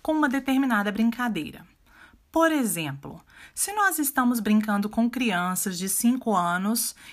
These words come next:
e estamos fazendo amarelinha, por exemplo. Então, na brincadeira da amarelinha,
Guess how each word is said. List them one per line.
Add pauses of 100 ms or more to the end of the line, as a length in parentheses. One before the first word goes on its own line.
e
estamos
fazendo
amarelinha,
por
exemplo. (1400)
Então,
na
brincadeira
da
amarelinha,